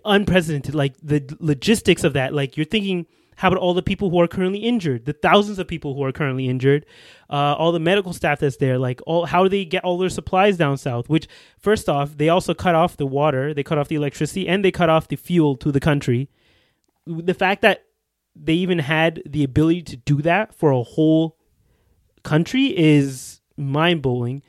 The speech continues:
They did all of that and then told them to evacuate. But then,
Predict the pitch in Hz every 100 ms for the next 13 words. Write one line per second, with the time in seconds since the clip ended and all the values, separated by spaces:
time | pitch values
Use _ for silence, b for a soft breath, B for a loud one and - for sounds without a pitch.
0 | b b 147 151 190 214 175 208 190 180
1 | 208 - 170 175 165 170 160 160 147 131
2 | 131 147 - 120 131 180 b b b b
3 | 214 220 269 220 226 226